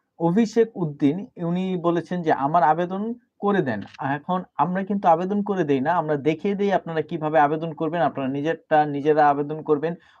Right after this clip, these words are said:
অবশ্যই, অবশ্যই আপনি বিডি জবসের অ্যাপস খুলবেন। আমি আপনাদের জন্য খুব, আহ, সহজেই যাতে আপনারা বিডি জবসের অ্যাপসে বিডি জবসের অ্যাকাউন্টটা হান্ড্রেড পার্সেন্ট সেট আপ করতে পারেন, তারপর আপনি আপনার সিভিটা হান্ড্রেড পার্সেন্ট করতে পারেন, এর জন্য কিন্তু আমি আপনাদের জন্য নিয়ে আসছি খুব শীঘ্রই একটি পিডিএফ বই।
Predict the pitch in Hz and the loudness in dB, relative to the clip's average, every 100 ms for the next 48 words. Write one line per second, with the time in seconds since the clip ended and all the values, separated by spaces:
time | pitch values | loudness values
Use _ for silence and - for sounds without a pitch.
0 | - 156 196 - 190 185 - 160 160 139 | 0 0 0 -2 -6 -6 -2 0 0 -4
1 | 139 156 156 151 147 - 151 151 - 180 | -4 -4 -6 -6 -8 -2 -2 -2 -8 -6
2 | 175 185 - 185 175 175 180 165 160 156 | -6 -6 -6 -6 -4 -6 -6 -8 -10 -10
3 | 175 - - 147 147 _ _ _ 147 147 | -10 -6 -2 -2 -2 _ _ _ -4 -4
4 | - 170 185 202 185 170 170 156 - 156 | 0 0 2 -2 0 0 2 0 0 0
5 | 147 147 147 151 160 151 147 139 - 160 | 0 0 -4 -4 -2 -2 0 -2 -2 0
6 | 156 135 135 139 147 151 147 - 127 - | 2 0 -4 -2 -2 -2 -6 -4 -6 0
7 | 185 196 185 180 151 143 156 165 - 151 | 0 0 0 2 2 0 -4 -2 -4 -4
8 | 156 147 143 151 - 156 - 151 143 143 | -8 -6 -4 -4 -2 -4 0 0 2 0
9 | 147 - _ - 143 131 143 139 131 147 | -2 -10 _ -2 0 0 -2 -4 -4 -4
10 | 147 135 143 135 - 160 175 208 170 160 | -4 -4 -4 -6 -4 -4 -2 0 0 0
11 | 160 - 147 151 147 147 151 143 143 143 | -2 -4 -6 -4 -4 0 0 2 0 -2
12 | 170 160 156 175 165 160 156 156 135 135 | -2 -4 -4 -6 -6 -8 -2 -2 0 -2
13 | 131 156 165 170 160 160 147 151 165 165 | -2 -4 -4 -4 -4 -4 -4 0 0 0
14 | - 170 - 147 - 170 160 170 147 143 | -2 -6 -2 -4 -4 -6 -2 -2 0 -4
15 | - 165 180 170 151 139 165 | -4 -4 -2 -2 0 0 0